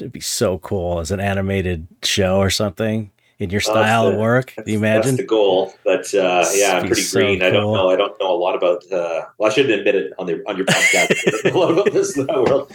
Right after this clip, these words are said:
Speaker 2: But no, I am, I am pretty green. I've started sort of having conversations with people and, and, uh, it, you know, about developing things and that. So it's, it's very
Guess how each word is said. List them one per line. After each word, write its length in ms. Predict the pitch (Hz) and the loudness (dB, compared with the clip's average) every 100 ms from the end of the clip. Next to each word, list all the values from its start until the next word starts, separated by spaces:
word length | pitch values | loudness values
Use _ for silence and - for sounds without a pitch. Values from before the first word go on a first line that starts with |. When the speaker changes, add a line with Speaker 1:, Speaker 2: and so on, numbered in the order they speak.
| 135 - 190 | -4 0 0
Speaker 2:
But 240 | 127 127 | 2 2
no, 140 | 147 123 | 2 4
I 120 | 127 | 2
am, 240 | 135 127 151 | 2 0 0
I 80 | 143 | 0
am 120 | 147 | -2
pretty 220 | - 107 92 | -2 -4 -2
green. 220 | 95 90 | -2 -2
I've 100 | 90 | -2
started 360 | 123 101 90 | -2 0 -2
sort 200 | - 90 | -2 -2
of 100 | 82 | -2
having 260 | 82 90 82 | -2 -2 -2
conversations 720 | - 82 80 - 80 78 92 80 | -4 -2 -2 0 0 0 -4 -4
with 160 | 78 | -4
people 440 | - 82 80 82 82 | -2 -4 -2 -2 -2
and, 140 | 73 - - - _ - | -6 -14 -20 -20 _ -10
and, 320 | 78 73 73 | -8 -8 -6
uh, 540 | 76 76 73 71 69 - | -4 -2 0 0 0 -2
it, 260 | 65 78 73 _ | -2 -2 -4 _
you 120 | 87 | -4
know, 180 | 76 71 | 0 0
about 240 | - - | 0 -2
developing 640 | 82 76 69 69 80 73 71 _ | 0 0 0 0 -4 -6 -18 _
things 320 | 90 76 76 | 2 2 -2
and 100 | 78 | -6
that. 220 | 73 69 - | -8 -8 -4
So 260 | 78 71 | 0 0
it's, 160 | - - | -2 0
it's 220 | 127 - | -2 0
very 500 | 98 95 87 82 | 2 4 4 2